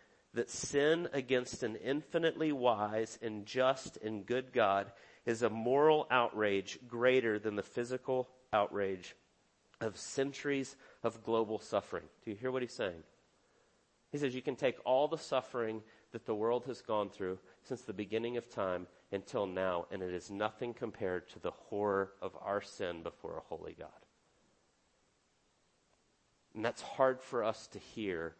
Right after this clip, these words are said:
apart from seeing the holiness of God. Seeing God for who he truly is. 'Cause we're really good at dismissing sin and acting like it's not a real big deal.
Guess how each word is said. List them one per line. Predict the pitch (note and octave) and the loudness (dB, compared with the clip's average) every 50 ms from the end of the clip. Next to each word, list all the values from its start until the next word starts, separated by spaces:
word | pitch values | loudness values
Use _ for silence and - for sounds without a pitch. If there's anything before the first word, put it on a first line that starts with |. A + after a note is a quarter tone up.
| - - - _ - | -20 -20 -10 _ -6
apart | F#2 - - - A2 G#2 G2+ - | -6 -4 0 2 2 2 2 0
from | - G#2 F#2+ - | -6 -12 -12 -10
seeing | - - G#2 F#2 F2+ F2+ | -8 -6 -4 -4 -4 -6
the | F2 E2 | -8 -8
holiness | - F2+ E2 E2 D#2+ D#2+ D#2 D2 - - | -6 -6 -6 -4 -6 -8 -10 -12 -16 -18
of | - - | -14 -8
God. | - E2 D2+ E2 E2 - _ _ _ _ _ _ _ _ _ _ _ _ _ _ _ _ | -6 -6 -6 -8 -10 -14 _ _ _ _ _ _ _ _ _ _ _ _ _ _ _ _
Seeing | - - D3 C#3 C3+ C3 B2 | -6 0 2 4 4 4 6
God | B2 A#2 A#2 G#2+ | 6 6 6 4
for | - - A2 | 2 -2 -6
who | - - B2 A2+ | -4 -2 -2 -4
he | - A#2 G2+ | -4 -6 -10
truly | - - - G#2 F#2+ F#2 F2+ E2 | -10 -8 -6 -6 -4 -4 -4 -6
is. | E2 D#2+ D#2 - - - - - _ _ _ _ _ _ _ _ _ _ _ _ _ _ _ | -6 -6 -8 -10 -14 -20 -20 -20 _ _ _ _ _ _ _ _ _ _ _ _ _ _ _
'Cause | - B2+ G#2 A2+ | -6 -6 -4 0
we're | A#2+ D3+ D#3 D#3+ | 4 6 6 8
really | D#3 D3 D#3 D3+ C#3+ C3+ | 8 8 6 6 6 4
good | A#2+ A2 C3 B2+ A#2+ | 4 4 4 4 4
at | - - G#2 | 2 0 -2
dismissing | A#2 A2 - - - B2+ B2 B2 A#2+ - - A2 G#2+ G2 | -6 -6 -8 -8 -8 -6 -4 -4 -4 -4 -6 -6 -6 -6
sin | - - A2+ G2+ F#2+ F#2 | -6 -4 -2 -2 0 0
and | F2+ F2 F#2+ | -2 0 0
acting | G2+ A2 A2+ - - A2+ G#2 | 0 0 0 -2 -6 -4 -4
like | G2+ G2 - - | -4 -4 -6 -8
it's | A2 - - | -14 -10 -4
not | A2 G#2+ G#2 G#2+ | -2 -2 0 0
a | G#2 | -2
real | G2+ G2+ G#2 G2+ | -2 -2 -2 -2
big | F#2 G2 G2 F#2+ F#2 F#2 | -2 -4 -6 -8 -8 -8
deal. | G2+ G#2 G2+ G#2 G#2 G#2 G2+ | -6 -4 -4 -4 -4 -6 -8